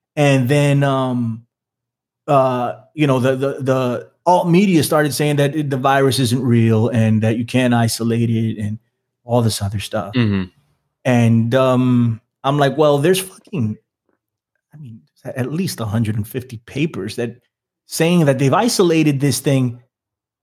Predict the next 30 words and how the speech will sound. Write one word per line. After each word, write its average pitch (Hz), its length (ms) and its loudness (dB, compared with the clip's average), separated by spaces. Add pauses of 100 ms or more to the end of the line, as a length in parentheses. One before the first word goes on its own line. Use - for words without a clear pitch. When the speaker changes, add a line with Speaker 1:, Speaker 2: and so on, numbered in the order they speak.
Speaker 1:
Who 220 320 2
am 302 100 0
I 311 100 4
supposed 277 500 -2
to 262 60 -2
believe?" 269 520 0 (840)
You 196 120 4
know, 202 120 2
and, 208 280 2
and, 185 360 4
uh, 170 160 2
and 156 440 -4 (220)
all 226 200 0
of 185 80 0
a 170 60 0
sudden, 208 560 0 (1400)
people 196 240 2
are 135 60 4
virologists 143 680 0
out 104 200 -6
there 101 260 -10 (100)
that 135 220 -4
weren't 160 580 0 (300)
four 139 200 0
months 123 280 0
ago, - 180 -14 (1160)
you 131 80 -2
know, 127 160 2
and, 123 340 0
uh, 110 360 -2